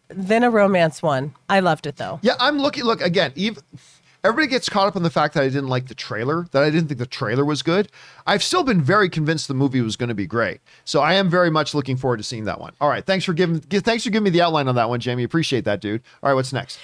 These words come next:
Speaker 1: Derek, leader of the flock, says,
Speaker 2: Huh.
Speaker 1: "Can't wait for Spider-Man No Way Home. I
Speaker 2: <laughs>
Speaker 1: haven't been this excited for something since C M Punk came back to wrestling."
Speaker 2: How has he been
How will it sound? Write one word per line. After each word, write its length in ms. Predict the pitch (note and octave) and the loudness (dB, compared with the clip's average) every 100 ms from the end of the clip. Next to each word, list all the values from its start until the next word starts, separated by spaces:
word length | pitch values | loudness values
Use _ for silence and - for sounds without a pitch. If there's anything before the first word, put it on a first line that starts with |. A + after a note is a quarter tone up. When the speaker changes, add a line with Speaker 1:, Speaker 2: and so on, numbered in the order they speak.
| - G3+ | -12 -4
Speaker 1:
Derek, 320 | G#3 A3+ A3+ G#3+ | 0 2 2 2
leader 300 | A3 G#3 G3+ | 2 4 2
of 100 | F#3 | 2
the 80 | |
flock, 340 | F#3+ G#3 F#3 - | 0 2 2 0
says, 360 | - G3 G3+ | 0 2 2
Speaker 2:
Huh. 100 | - | 2
Speaker 1:
"Can't 180 | A3+ A3+ | 4 4
wait 220 | A3 G#3 | 4 2
for 120 | A3+ G#3+ | 2 0
Spider-Man 800 | - - A3 B3 B3+ A#3 A3+ A3+ | 0 0 2 4 4 4 4 4
No 120 | A#3 | 4
Way 220 | A#3 B3 | 4 4
Home. 420 | C4 D4 D#4 B3+ | 4 4 6 6
I 120 | A#3+ B3 | 4 4
Speaker 2:
<laughs> 100 | A#3+ | 4
Speaker 1:
haven't 180 | A#3+ | 2
been 140 | A3 A3+ | 2 2
this 160 | A3+ B3 | 2 0
excited 400 | - A#3 A3+ A3+ | 0 0 2 0
for 100 | B3+ | 0
something 440 | B3 A#3 C4 C4 | 2 0 2 2
since 300 | C4 G#3 F3+ | 2 0 -2
C 240 | - A3+ A3+ | -2 2 4
M 180 | A3+ | 2
Punk 300 | A#3 A#3 A3+ - | 2 2 2 0
came 280 | A#3+ A3 | 0 0
back 240 | G#3+ G#3 G#3+ | 2 0 0
to 100 | D4+ | -2
wrestling." 640 | F#3+ D3+ - - C#3 C#3 | 0 -2 -2 -6 -4 -2
Speaker 2:
How 280 | C3+ A#4+ C#5 | 2 4 4
has 460 | - E4+ F4+ G4 - | 2 2 2 2 0
he 180 | D4+ B3 | 2 0
been 640 | D3 G3+ F3 C#3+ C3 C3 | 2 0 0 -2 -6 -8